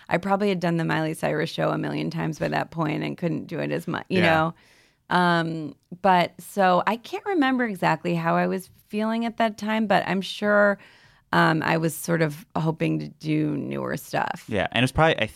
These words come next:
Speaker 2: I have to imagine your first season not as a featured player. So there's, and
Speaker 1: Oh,
Speaker 2: like,
Speaker 1: right.
Speaker 2: so there, maybe
Speaker 1: As
Speaker 2: there's,
Speaker 1: a,
Speaker 2: like,
Speaker 1: as a regular player,
Speaker 2: yeah.
Speaker 1: right?
Speaker 2: <laughs> Whatever
Speaker 1: Yeah.
Speaker 2: the,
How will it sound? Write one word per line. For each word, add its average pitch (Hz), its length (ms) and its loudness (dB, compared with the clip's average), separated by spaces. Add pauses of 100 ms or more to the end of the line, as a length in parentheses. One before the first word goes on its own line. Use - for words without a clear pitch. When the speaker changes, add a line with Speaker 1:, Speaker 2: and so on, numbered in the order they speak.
(120)
Speaker 2:
I 110 60 2
have 123 200 -2
to - 60 -4
imagine 87 240 0
your 82 80 -6
first - 240 -12
season 87 200 -10
not 87 220 -4
as 85 140 -12
a 87 40 -16
featured 87 520 -14 (120)
player. 156 680 -8 (640)
So - 100 -10
there's, 107 160 2 (140)
and 131 100 4 (100)
Speaker 1:
Oh, 233 60 6
Speaker 2:
like, 226 180 4
Speaker 1:
right. 214 580 4
Speaker 2:
so 131 140 2
there, 135 160 6
maybe 131 200 0
Speaker 1:
As 190 180 6
Speaker 2:
there's, 208 180 6
Speaker 1:
a, - 20 6
Speaker 2:
like, 135 120 4
Speaker 1:
as 196 180 4
a 180 100 4
regular 185 540 4
player, 107 160 2
Speaker 2:
yeah. - 140 2
Speaker 1:
right? 87 360 0
Speaker 2:
<laughs> - 60 -6
Whatever 135 320 4
Speaker 1:
Yeah. 117 120 4
Speaker 2:
the, - 120 0